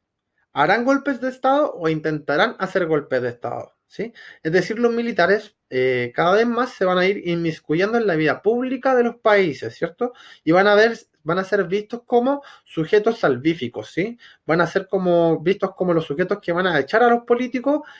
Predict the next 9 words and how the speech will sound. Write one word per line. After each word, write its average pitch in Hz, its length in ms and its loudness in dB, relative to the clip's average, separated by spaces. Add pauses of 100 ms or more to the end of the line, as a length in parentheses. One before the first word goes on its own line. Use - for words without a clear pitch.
(160)
y 226 240 -6
ellos 180 400 4
van 165 160 0
a 165 80 0
ser 156 220 -2
los 143 160 -2
encargados 127 640 0
entonces 202 640 -6
de 226 300 2